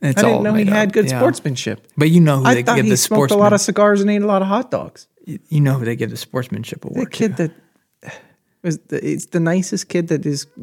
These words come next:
Speaker 2: not that good at sports.
Speaker 1: Yeah, it's the kid who's slightly less jacked than the Weight Room Award kid.
Speaker 2: Oh, I was way more less jacked than that.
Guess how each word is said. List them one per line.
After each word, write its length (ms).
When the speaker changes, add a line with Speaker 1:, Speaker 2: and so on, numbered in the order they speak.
Speaker 2:
not 320
that 220
good 160
at 80
sports. 500
Speaker 1:
Yeah, 380
it's 180
the 100
kid 260
who's 200
slightly 720
less 320
jacked 640
than 160
the 80
Weight 260
Room 140
Award 380
kid. 260
Speaker 2:
Oh, 200
I 180
was 320
way 240
more 560
less 260
jacked 560
than 220
that. 380